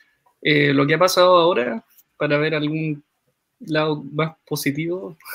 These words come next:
<laughs> de, de la pandemia y, y cos-, y cultura cervecera, es que, bueno, han estado apareciendo hartas de estas cosas como lo que estamos haciendo ahora, de entrevistas con,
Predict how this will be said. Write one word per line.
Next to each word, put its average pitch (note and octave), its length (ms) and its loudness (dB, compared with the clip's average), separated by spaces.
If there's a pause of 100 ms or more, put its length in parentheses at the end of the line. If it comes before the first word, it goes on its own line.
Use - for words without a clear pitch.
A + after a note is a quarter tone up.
(140)
<laughs> - 120 -16
de, D3 300 -6
de D3 160 -6
la C#3+ 120 0
pandemia D3 460 -2
y, C#3+ 260 -2 (220)
y D3 140 -10
cos-, C#3+ 260 -10
y C#3+ 140 -6
cultura D3 360 -4
cervecera, D3+ 480 -10 (880)
es D#3+ 220 -4
que, D#3 320 4
bueno, D3 400 0
han D3+ 240 -6
estado D3 240 -2
apareciendo D3 400 -2
hartas D3+ 340 -6 (440)
de D3 160 -4
estas C#3 520 -6 (280)
cosas D3+ 320 -6
como D3 180 -4
lo C#3 140 2
que D3 60 -6
estamos D3 260 -2
haciendo C#3+ 340 0
ahora, D#3+ 280 2
de D#3 100 -2
entrevistas C#3+ 680 -4
con, C3 540 -6